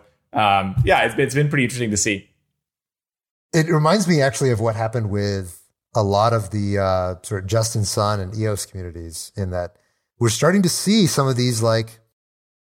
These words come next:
Speaker 2: you know, revolt against the original creator slash founder, where basically it's like, "Look, you haven't held up your end of the bargain.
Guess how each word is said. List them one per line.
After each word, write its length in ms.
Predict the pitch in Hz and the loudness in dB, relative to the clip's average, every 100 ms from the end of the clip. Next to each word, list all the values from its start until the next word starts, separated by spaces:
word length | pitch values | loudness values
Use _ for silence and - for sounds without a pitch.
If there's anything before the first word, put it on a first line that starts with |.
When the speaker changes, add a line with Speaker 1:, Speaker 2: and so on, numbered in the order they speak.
| _ _ - | _ _ 0
Speaker 2:
you 80 | 151 | 4
know, 120 | 110 | 4
revolt 520 | 104 117 101 147 160 | 2 -2 0 0 0
against 420 | 123 120 123 - | 0 0 0 -2
the 340 | 123 117 113 110 | 0 0 0 -2
original 920 | 127 113 120 127 120 117 113 113 - _ _ | -2 0 0 2 2 2 0 -4 -14 _ _
creator 540 | - 123 127 165 101 98 | -4 0 2 2 0 -2
slash 280 | - 104 | -2 -2
founder, 360 | - 123 147 101 | 0 0 0 0
where 120 | 98 | -2
basically 420 | 101 117 123 104 | -2 -4 -2 -4
it's 120 | 98 104 | -4 -4
like, 100 | 98 | -4
"Look, 180 | 123 | -2
you 80 | 107 | 0
haven't 220 | 101 123 | 0 0
held 180 | 120 113 | 0 0
up 100 | 113 | -2
your 100 | 107 | -4
end 60 | 98 | -4
of 60 | |
the 60 | 92 | -4
bargain. 420 | 85 82 95 135 | -6 -8 -8 -12